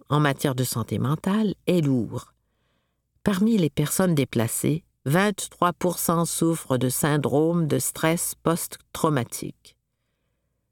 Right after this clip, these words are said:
dix pour cent de dépression et neuf pour cent d'anxiété.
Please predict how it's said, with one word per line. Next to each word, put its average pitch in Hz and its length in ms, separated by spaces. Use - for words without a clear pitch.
dix 180 160
pour 220 180
cent 202 220
de 156 120
dépression 160 760
et 151 100
neuf 233 240
pour 196 200
cent 220 200
d'anxiété. 143 800